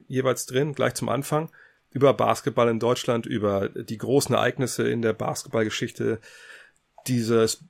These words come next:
dieser Nation, diese, äh, dieses, dieses Landes, ähm, haben da mit vielen Protagonisten gesprochen, mit Stefan Beek, mit Dirk Nowitzki,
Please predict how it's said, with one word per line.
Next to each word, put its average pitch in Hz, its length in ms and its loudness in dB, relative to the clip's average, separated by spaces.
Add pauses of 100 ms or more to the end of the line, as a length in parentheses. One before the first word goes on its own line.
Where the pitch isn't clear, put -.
(220)
dieser 123 180 4
Nation, 120 480 4
diese, 113 400 -2 (380)
äh, 117 340 -12
dieses, 101 160 -14
dieses 104 240 -10
Landes, 143 460 2 (360)
ähm, 120 440 4
haben 123 540 0 (400)
da 113 160 4
mit 120 180 0
vielen 196 340 2
Protagonisten 123 600 0
gesprochen, 104 340 -6
mit 113 100 -6
Stefan 139 380 -2
Beek, 104 260 0
mit 135 160 -4
Dirk 139 200 -2
Nowitzki, 104 640 -4